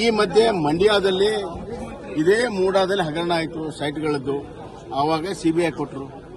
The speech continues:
ಇದೇ ಮುಖ್ಯಮಂತ್ರಿ ಸಿದ್ದರಾಮಯ್ಯ ಸಿ ಬಿ ಐ ಕೊಟ್ರು. ಈಗ ಮೈಸೂರಲ್ಲಿ ಆಗ್ತಾ ಇದೆ,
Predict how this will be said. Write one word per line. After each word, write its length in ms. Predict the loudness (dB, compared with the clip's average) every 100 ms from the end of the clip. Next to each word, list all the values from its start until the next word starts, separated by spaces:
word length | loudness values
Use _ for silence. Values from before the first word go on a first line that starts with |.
| -16 -14 -12 -4
ಇದೇ 180 | 4 4 4
ಮುಖ್ಯಮಂತ್ರಿ 420 | 2 2 0 0 -2
ಸಿದ್ದರಾಮಯ್ಯ 480 | -4 -2 -2 -2 -2
ಸಿ 80 | -2 0
ಬಿ 60 | -2
ಐ 20 | -4
ಕೊಟ್ರು. 260 | -10 -8 -10 -10 -14 -14 -14 -12 -12 -12 -12 -10 -10 -4 -4 -4 -6 -6 -4 -4 -4 -6 -8 -8 -10 -8 -4
ಈಗ 60 | 0 2
ಮೈಸೂರಲ್ಲಿ 420 | 4 4 2 2
ಆಗ್ತಾ 200 | 0 0 0
ಇದೆ, 140 | 0